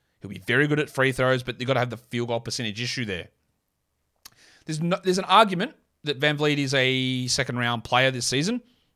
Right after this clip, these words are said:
I don't really have too much concern with that. His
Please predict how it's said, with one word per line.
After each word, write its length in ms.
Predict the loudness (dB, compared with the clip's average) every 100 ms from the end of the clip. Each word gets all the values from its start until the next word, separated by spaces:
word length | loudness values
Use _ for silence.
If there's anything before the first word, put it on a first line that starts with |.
| -10 0
I 80 | 0
don't 180 | 0 -8 -16
really 640 | -14 -8 0 2 2 0
have 340 | 2 2 0
too 140 | -6 -4
much 260 | -4 -6
concern 480 | -10 -8 -6 -4 -4
with 80 | -6
that. 220 | -10 -14 _ _ _ _ _ _ _ _ -10
His 240 | -8